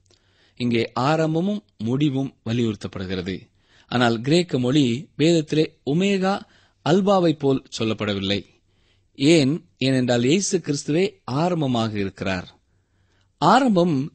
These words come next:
ஏற்கனவே முடிந்துவிட்டது, ஆனால் முடிவு இனிமேல் தான் வருகிறதா இருக்கிறது.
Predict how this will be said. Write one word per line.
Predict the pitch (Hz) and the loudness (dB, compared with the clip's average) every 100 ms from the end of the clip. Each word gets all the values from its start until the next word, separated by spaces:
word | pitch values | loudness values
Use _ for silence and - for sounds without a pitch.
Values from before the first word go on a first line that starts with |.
| - | -4
ஏற்கனவே | 117 165 165 151 139 147 - | 2 4 2 0 2 0 -2
முடிந்துவிட்டது, | 107 117 123 110 98 98 104 151 - | -4 -2 0 -2 -4 -6 -6 -8 -8
ஆனால் | 101 101 101 | -6 -4 -2
முடிவு | 113 175 196 185 175 | 0 0 0 -2 -6
இனிமேல் | 104 123 139 131 117 | -2 0 0 -2 -2
தான் | 127 196 | -4 -2
வருகிறதா | 208 190 135 104 | -2 -2 -2 -4
இருக்கிறது. | 95 90 98 92 95 | -4 -6 -10 -10 -12